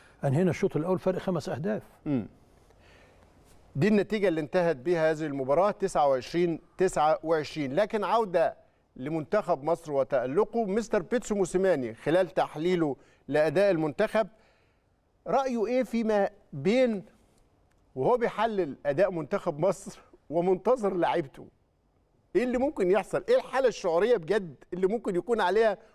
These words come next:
Speaker 2: مدير فني بهذا الشكل؟ ده كان كلام مهم جدا، ومشاعر أعتقد كان من المهم رصدها في كلام مستر بيتسو موسيماني.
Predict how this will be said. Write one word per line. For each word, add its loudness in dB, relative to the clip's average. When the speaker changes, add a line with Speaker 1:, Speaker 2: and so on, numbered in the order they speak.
Speaker 2:
مدير 0
فني 0
بهذا 0
الشكل؟ -4
ده 2
كان 0
كلام 0
مهم 2
جدا، 0
ومشاعر 2
أعتقد -2
كان 2
من 0
المهم 0
رصدها 2
في -6
كلام 2
مستر -2
بيتسو -10
موسيماني. -8